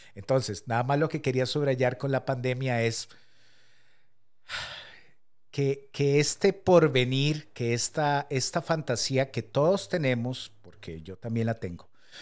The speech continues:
de que, de que ojalá yo pueda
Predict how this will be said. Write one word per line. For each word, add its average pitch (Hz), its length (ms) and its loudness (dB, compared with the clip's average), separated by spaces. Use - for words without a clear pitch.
de 117 360 -2
que, 117 840 0
de 127 160 -2
que 127 200 2
ojalá 151 680 4
yo 143 320 0
pueda 147 720 2